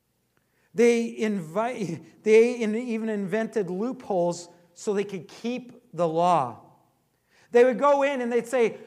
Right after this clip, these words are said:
Oh, if you swear by the temple, you could actually break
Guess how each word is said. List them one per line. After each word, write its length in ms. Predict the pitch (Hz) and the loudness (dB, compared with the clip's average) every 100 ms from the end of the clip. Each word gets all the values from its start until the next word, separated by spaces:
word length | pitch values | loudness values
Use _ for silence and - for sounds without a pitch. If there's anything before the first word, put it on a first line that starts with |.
| - | 0
Oh, 200 | 269 285 | 4 4
if 160 | 254 - | 4 0
you 160 | 269 | -6
swear 680 | 208 - 220 285 311 240 220 | -6 -10 -4 0 2 2 0
by 300 | 208 214 233 | -2 2 2
the 100 | 226 | 2
temple, 880 | 226 - 330 - 254 202 220 226 - - _ _ _ _ _ _ - | -6 -4 -4 0 0 0 0 -6 -14 -20 _ _ _ _ _ _ -10
you 140 | 240 | -6
could 160 | 254 240 | 0 2
actually 400 | 240 233 233 202 | 2 -2 -6 -4
break 400 | 202 220 233 | -4 -4 -4